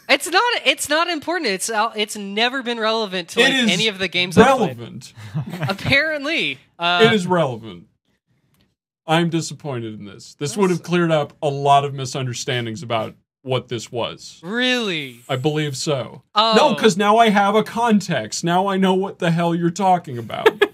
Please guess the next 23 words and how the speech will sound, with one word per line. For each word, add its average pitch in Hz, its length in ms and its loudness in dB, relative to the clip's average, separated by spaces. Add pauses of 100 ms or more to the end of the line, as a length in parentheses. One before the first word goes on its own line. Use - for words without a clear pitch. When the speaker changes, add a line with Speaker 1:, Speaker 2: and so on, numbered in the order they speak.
(300)
Speaker 1:
<laughs> - 480 0
Yeah. 202 460 0 (360)
I 208 100 -6
mean, 233 220 -10
you 226 140 -18
Speaker 2:
Now 185 300 6
I 202 180 2
can 214 160 0
imagine. 180 960 2
<laughs> - 60 -8 (1900)
Now 180 260 4
I 208 140 2
have 208 220 2
a 180 100 0
visual 185 680 0
reference 175 580 -2
for - 180 -8
what 175 260 -4
the 175 100 0
hell 165 360 -2
you're 156 140 -4
saying. 131 720 -6 (280)
Speaker 1:
Yeah. 160 200 -6